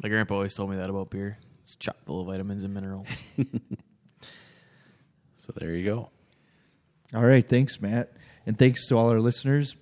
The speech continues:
Speaker 3: Please tell a farmer friend about our podcast. Tell them to subscribe to the podcast. They can go on Apple Podcasts on their Apple iPhone and search Tilth Talk Radio.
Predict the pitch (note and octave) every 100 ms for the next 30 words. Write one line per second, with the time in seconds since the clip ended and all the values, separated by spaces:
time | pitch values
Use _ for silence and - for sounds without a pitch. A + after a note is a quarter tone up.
0 | - - A#2 A2 A2+ - G#2+ G#2 - G#2
1 | G2+ - G#2+ G#2+ B2 - G2+ G#2 G2 -
2 | G2+ G2+ - A2+ C3+ - - _ _ -
3 | A2 G#2+ F2+ G2+ - G#2+ G2+ G#2+ C3+ B2+
4 | - - A2 A2 G2+ - A#2+ B2 - G#2+
5 | G2+ - G2+ G2+ G2 F#2+ F#2 - B2 A#2
6 | A#2 G2+ G2+ G2+ G#2+ - G#2 G2 - -
7 | A2+ - G#2+ G#2+ - G2 G#2+ G2+ - A2+
8 | F#2 F#2+ B2 - _ _ _ - G2 A2
9 | G2+ - G#2 - G2+ - A2 A2+ G2 G#2+